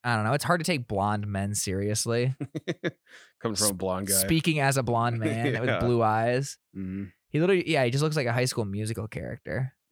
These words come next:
Speaker 2: He, very baby face.
Speaker 1: Yeah.
Speaker 2: Huge
Speaker 1: Maybe he'll
Speaker 2: baby
Speaker 1: come back
Speaker 2: face.
Speaker 1: this year with, like, some scruff or something like that. I think that would help.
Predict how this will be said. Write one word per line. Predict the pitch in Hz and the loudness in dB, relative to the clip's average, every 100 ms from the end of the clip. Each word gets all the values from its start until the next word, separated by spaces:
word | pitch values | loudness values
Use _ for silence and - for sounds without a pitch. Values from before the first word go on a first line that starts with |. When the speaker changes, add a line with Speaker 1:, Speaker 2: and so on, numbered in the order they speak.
| _ | _
Speaker 2:
He, | - 98 | -16 -4
very | 104 127 120 | 2 2 4
baby | 101 98 90 | 0 -2 -4
face. | 82 82 - - | -6 -6 -8 -8
Speaker 1:
Yeah. | 113 104 71 - _ _ _ _ | -2 -2 -2 -8 _ _ _ _
Speaker 2:
Huge | - 110 | -8 0
Speaker 1:
Maybe | 165 196 | 2 4
he'll | 202 | 4
Speaker 2:
baby | 165 | 2
Speaker 1:
come | 156 | 2
back | 143 135 | 2 4
Speaker 2:
face. | 123 | 2
Speaker 1:
this | 127 | 2
year | |
with, | 117 | 2
like, | 110 104 - _ - | 0 -4 -10 _ -8
some | 110 | 0
scruff | 110 - 101 92 117 - - | 0 0 0 0 0 -6 -10
or | |
something | 120 110 | -6 -4
like | 113 110 | -4 -2
that. | 123 117 | -2 -2
I | |
think | 117 107 | -4 -2
that | 113 | -2
would | 107 | -2
help. | 107 123 - | 0 -2 -4